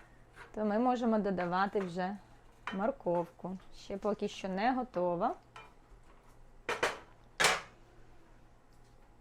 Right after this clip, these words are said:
Отже, знову ж таки, на середньому вогні не треба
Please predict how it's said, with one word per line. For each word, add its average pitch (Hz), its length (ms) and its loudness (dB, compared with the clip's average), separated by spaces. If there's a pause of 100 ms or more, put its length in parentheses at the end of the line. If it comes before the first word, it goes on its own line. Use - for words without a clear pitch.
(580)
Отже, 202 200 -2
знову 233 360 6
ж 311 120 -6
таки, 240 220 0
на 220 140 2
середньому 190 600 2
вогні 196 380 0
не 208 120 0
треба 180 420 -4